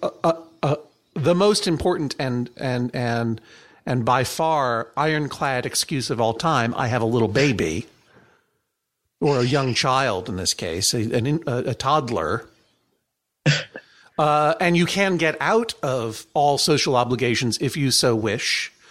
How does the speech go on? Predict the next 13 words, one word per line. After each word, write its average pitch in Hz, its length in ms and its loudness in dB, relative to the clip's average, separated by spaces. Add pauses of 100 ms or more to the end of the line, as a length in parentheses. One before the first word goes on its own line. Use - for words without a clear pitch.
(1080)
Uh, 160 220 4
it 202 100 4
is 196 100 4
nonetheless 220 420 2
true 190 200 2
that 165 160 2
you 160 160 0
do 170 160 0
yourself, 156 880 0 (840)
y-, - 360 -2
you 170 180 2
do 160 140 2
your, 160 340 4